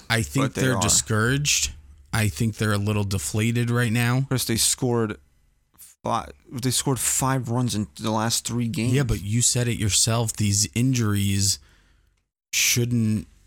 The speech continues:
Speaker 1: be the reason why they're not scoring. I mean,
Speaker 2: It shouldn't be, but it, I mean, it's,
Speaker 1: Yeah,
Speaker 2: le-,
Speaker 1: no,
Speaker 2: it's
Speaker 1: of course
Speaker 2: lending
Speaker 1: it is.
Speaker 2: itself
Speaker 1: Listen,
Speaker 2: to it.
Speaker 1: I, you always have to sit here and say no excuse, but it kind of is. I mean, look at the,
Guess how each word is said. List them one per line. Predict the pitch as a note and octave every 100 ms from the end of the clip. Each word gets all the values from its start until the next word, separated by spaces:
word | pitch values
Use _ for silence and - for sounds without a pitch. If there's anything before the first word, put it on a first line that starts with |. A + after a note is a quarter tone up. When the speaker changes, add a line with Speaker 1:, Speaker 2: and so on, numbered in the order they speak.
| _ _ _ -
Speaker 1:
be | A2+
the | A2
reason | G#2 A2+ B2 G#2
why | G2+
they're | G2 G2
not | G#2+ G#2
scoring. | - - A2 C3 G2+ F#2+
I |
mean, | F#2+ G2
Speaker 2:
It | -
shouldn't | - - F3+ G3+ E3
be, | C#3 C3
but | A#2+ C3+
it, | B2+ A#2
I |
mean, | C#3+ D3
it's, | C3+
Speaker 1:
Yeah, | D3+ -
Speaker 2:
le-, | -
Speaker 1:
no, | -
Speaker 2:
it's | C3+
Speaker 1:
of | C3
course | D3+ G#3 G3+
Speaker 2:
lending | A#2
Speaker 1:
it | G#2
is. | G2
Speaker 2:
itself | F2+ A#2 A#2
Speaker 1:
Listen, | - A#2+
Speaker 2:
to | A2+
it. | F#2 - - - _ - -
Speaker 1:
I, | C3
you | C3 B2 C3
always | D#3 F3
have | F3 E3
to | C#3
sit | - A#2+
here | A#2
and | G#2
say | G#2+ G#2
no | G#2 G#2+ G#2+
excuse, | F#2 - - G#2+ F#2 - - - -
but | A#2+ A2 - - _ _ _ _ _ _ _ _ _ _ _ _
it | A#2+
kind | - B2 E3
of | A#2
is. | A2+ C#3 G2
I | F#2+
mean, | G2+ G#2
look | G2 G#2+ D3
at | E3 C3
the, | G2+ F2+